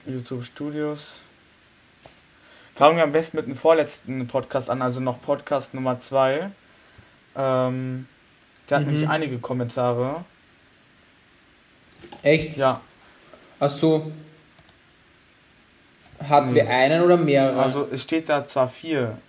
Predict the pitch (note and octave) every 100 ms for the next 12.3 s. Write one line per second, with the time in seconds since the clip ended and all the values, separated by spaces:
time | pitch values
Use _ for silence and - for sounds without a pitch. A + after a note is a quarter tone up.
0 | _ - C3+ C3 A#2 - _ _ _ _
1 | - B2 C3 A#2+ A#2 _ _ - A#2+ B2+
2 | B2 B2 A#2+ B2+ B2 A#2+ B2+ A#2 B2 B2
3 | A#2+ B2 A#2 B2 A2+ A#2 _ - - -
4 | - B2 A#2 A#2+ C3 C3+ A2 B2+ A#2+ A2
5 | A#2+ A#2+ A#2 A#2+ A#2 A2+ A2+ A2 A2 -
6 | A2+ A2 A#2 A#2 A#2+ A2+ _ _ - _
7 | - C3 C3 C3 B2+ B2+ - _ _ _
8 | _ _ _ _ _ - - _ _ _
9 | _ _ _ C3 D3 C3 - - C3 C3
10 | C3 C3 B2+ B2+ B2 B2+ A#2 - C3 C#3
11 | C#3+ D3 C#3+ C3+ C3 - C3 C3+ E3 D#3+
12 | D3+ D#3+ D#3